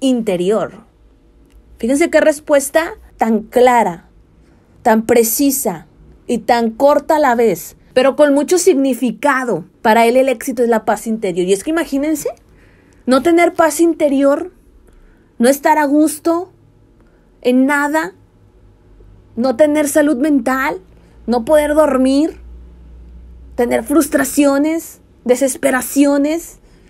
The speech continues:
Qué feo, qué horrible sería eso. No caigas, no lo hagas, que no sea así tu vida. Para él, la paz interior es ser exitoso en la vida.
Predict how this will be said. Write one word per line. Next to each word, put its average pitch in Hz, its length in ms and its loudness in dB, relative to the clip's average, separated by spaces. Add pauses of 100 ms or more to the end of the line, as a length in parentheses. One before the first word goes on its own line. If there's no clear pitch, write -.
(300)
Qué 269 120 -2
feo, 285 540 0
qué 285 100 0
horrible 311 760 0 (420)
sería 285 500 0
eso. 254 440 -4 (280)
No 262 200 -4
caigas, 269 520 0
no 247 120 -4
lo 302 160 -2
hagas, 254 500 -4 (480)
que 254 120 0
no 269 120 0
sea 294 140 0
así 294 180 0
tu 269 160 -6
vida. 254 420 -6 (320)
Para 269 280 2
él, 320 260 2 (460)
la 233 240 2
paz 294 260 2
interior 302 680 -2 (460)
es 254 260 -2
ser 311 340 2
exitoso 294 880 -2
en 208 100 -4
la 190 100 -6
vida. 170 400 -8